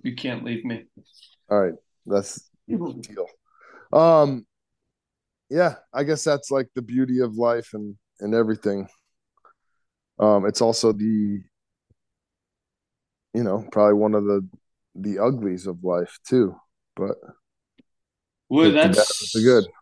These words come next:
Speaker 1: that's the
Speaker 2: That's
Speaker 1: way it
Speaker 2: life.
Speaker 1: goes. That's life. It's all about balance, bro. It's all about balance. Um, oh my God, how, man, we got, we got five minutes left. Real quick, how about those Georgia Bulldogs, huh?
Speaker 2: How about them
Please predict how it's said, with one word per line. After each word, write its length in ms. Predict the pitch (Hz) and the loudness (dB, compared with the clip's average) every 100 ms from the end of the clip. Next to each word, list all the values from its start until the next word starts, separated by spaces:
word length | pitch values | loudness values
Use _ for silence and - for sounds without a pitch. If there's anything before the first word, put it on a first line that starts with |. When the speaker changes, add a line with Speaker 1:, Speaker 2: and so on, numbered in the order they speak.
| _ | _
Speaker 1:
that's 120 | 151 107 | -8 0
the 60 | |
Speaker 2:
That's 100 | 104 156 | 2 6
Speaker 1:
way 80 | - | 6
it 20 | |
Speaker 2:
life. 60 | - | 6
Speaker 1:
goes. 460 | 208 160 - - - | 6 4 0 -8 0
That's 280 | 131 131 - | 0 2 0
life. 260 | 160 131 104 | 2 0 -6
It's 160 | 147 170 | -4 2
all 200 | 165 165 | 4 4
about 320 | 165 165 - | 4 2 4
balance, 420 | 160 147 120 120 | 2 2 0 -6
bro. 280 | - 135 139 | -8 -6 -4
It's 140 | 147 | -4
all 260 | 180 175 175 | 0 2 2
about 280 | 175 170 - | 2 0 2
balance. 640 | 165 147 117 - - - - | 0 0 -4 -10 -14 -14 0
Um, 500 | 196 190 185 180 180 - _ _ - | 4 6 6 2 -2 -12 _ _ -6
oh 160 | 175 156 | -6 -6
my 480 | - - - 160 160 | -14 -20 -16 -10 -8
God, 120 | 160 | -4
how, 180 | 175 170 | -2 0
man, 420 | 175 180 143 123 _ _ _ _ - | 2 2 2 -2 _ _ _ _ -2
we 80 | 160 | 2
got, 200 | 151 196 | 2 2
we 120 | 160 | 4
got 160 | 170 | 4
five 200 | 170 151 | 4 2
minutes 300 | 143 147 131 | 2 -2 0
left. 280 | 135 120 - - | -2 -2 -6 -10
Real 180 | 139 143 | -6 -4
quick, 200 | 160 139 - _ | -4 -6 -6 _
how 140 | 131 | -6
about 200 | 139 151 | 0 0
those 160 | 143 117 | 0 -6
Georgia 300 | - 135 117 | -4 -6 -6
Bulldogs, 500 | 113 131 117 117 - | -4 -4 -2 -4 -4
huh? 180 | 131 147 - _ _ 156 | -4 -4 -8 _ _ -2
Speaker 2:
How 420 | - - 196 220 | 0 4 4 4
about 520 | 165 117 170 185 208 _ | 2 -4 0 2 0 _
them 480 | 131 165 180 170 | -10 -8 -6 -8